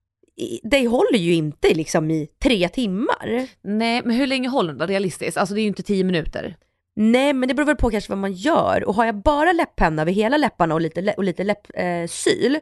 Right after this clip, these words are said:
Speaker 2: Ja.
Speaker 1: då håller det lite längre.
Speaker 2: Okej.
Speaker 1: Men jag kör läpppenna och sen läppglans.
Speaker 2: Ja,
Speaker 1: Nej,
Speaker 2: det
Speaker 1: men
Speaker 2: är
Speaker 1: och sen
Speaker 2: det
Speaker 1: så
Speaker 2: jag
Speaker 1: dricker
Speaker 2: gör.
Speaker 1: man och äter och pratar och
Speaker 2: Ja, alltså
Speaker 1: men det
Speaker 2: det
Speaker 1: håller ju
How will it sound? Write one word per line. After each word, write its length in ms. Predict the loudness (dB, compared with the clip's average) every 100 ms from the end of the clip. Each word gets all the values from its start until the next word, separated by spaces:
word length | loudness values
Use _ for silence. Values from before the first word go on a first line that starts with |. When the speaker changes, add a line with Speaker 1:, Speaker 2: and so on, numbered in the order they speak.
| -4
Speaker 2:
Ja. 260 | -2 0 0
Speaker 1:
då 60 | 0
håller 120 | 0 0
det 40 |
lite 120 | -2
längre. 220 | -4 -4 -10 -10
Speaker 2:
Okej. 120 | -2
Speaker 1:
Men 80 | 0
jag 100 | 2
kör 120 | 2
läpppenna 680 | 2 -2 0 0 2 0 -2
och 160 | -2 0
sen 140 | 0
läppglans. 840 | 0 -4 0 2 2 0 -4 -10 -10
Speaker 2:
Ja, 280 | -4 0 0
Speaker 1:
Nej, 100 | 0 0
Speaker 2:
det 80 |
Speaker 1:
men 60 | 2
Speaker 2:
är 40 |
Speaker 1:
och 60 | 4
sen 100 | 2
Speaker 2:
det 40 | 0
Speaker 1:
så 60 |
Speaker 2:
jag 80 | 0
Speaker 1:
dricker 260 | 0 0 0
Speaker 2:
gör. 60 |
Speaker 1:
man 200 | 2 2
och 80 | 2
äter 320 | 2 0 -2
och 100 | 2
pratar 540 | 4 4 0 -2 0 2
och 200 | 2 -2 _ -20 -14
Speaker 2:
Ja, 240 | -2 2
alltså 140 | 2 4
Speaker 1:
men 40 |
det 60 | 2
Speaker 2:
det 120 | 4
Speaker 1:
håller 340 | 4 4 4
ju 60 | 4